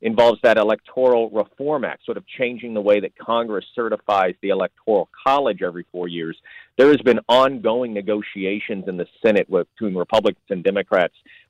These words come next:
on a bill that does ju-, does just that.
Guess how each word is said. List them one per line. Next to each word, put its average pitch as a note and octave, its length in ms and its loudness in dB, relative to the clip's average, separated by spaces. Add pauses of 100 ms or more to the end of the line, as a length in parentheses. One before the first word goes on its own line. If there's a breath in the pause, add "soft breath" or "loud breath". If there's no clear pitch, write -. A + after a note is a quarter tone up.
on A#2 200 4
a A2 60 4
bill G#2+ 280 0
that F#2+ 160 -2
does G2+ 160 0
ju-, F#2+ 160 -6 (180)
does A#2 360 0
just G#2+ 280 -2
that. G#2 280 0